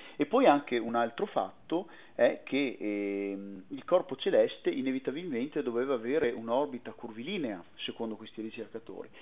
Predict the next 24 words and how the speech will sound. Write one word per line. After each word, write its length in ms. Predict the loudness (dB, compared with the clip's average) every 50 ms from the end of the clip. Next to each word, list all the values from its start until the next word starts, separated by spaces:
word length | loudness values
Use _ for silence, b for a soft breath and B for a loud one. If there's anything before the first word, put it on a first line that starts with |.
| B B B
mentre 480 | -4 -2 -2 -2 -2 -2 0 0 2 4
le, 320 | 4 4 4 4 2 -2
ehm, 1300 | -4 -4 -2 -2 0 0 -2 -2 -2 -2 -4 -4 -6 -8 -10 -14 -14 -14 -16 -16 -16 -18 -18 -18 -20 -8 -6
e 100 | -4 0
provenire 540 | 2 2 2 2 2 0 0 0 0 0 0
da 100 | 0 0
nord. 340 | 0 2 0 0 0 -2 -6
Ecco, 240 | -8 -6 -6 -4
mentre 300 | -4 -4 -4 -4 -4 -4
le 100 | -4 -6
testimonianze 840 | -6 -8 -10 -8 -6 -4 -4 -2 0 0 0 0 -2 -6 -8 -8 -6
oculari 680 | -6 -6 -6 0 2 2 2 2 0 -2 -4 -4 -6 -8 B B B B B B B B -8
non, 380 | -4 0 0 0 0 0 2
non 480 | 4 4 6 6 4 2 0 -2 -2 -4 -6
ci 120 | -10 -10
dicono, 440 | -10 -12 -6 -4 -2 0 0 0 0
non 180 | 0 -2 -2
ci 140 | 0 0 0
raccontano 680 | 0 0 -2 -4 -8 -10 -10 -4 -2 -2 0 0 -4
questi, 960 | -6 -8 -10 -12 -12 -12 -10 -10 -8 -8 -6 -6 -8 -8 -8 -8 -10 -12 -14 -12 -12
questi, 420 | -10 -10 -10 -12 -12 -14 -14 -14 -12
questi 280 | -14 -14 -14 -14 -16 -14
fatti. 480 | -12 -12 -12 -12 -14 -18 -18 -20 B B B B B B B B
Ecco, 400 | -4 -4 -2 -4 -4 -4 -4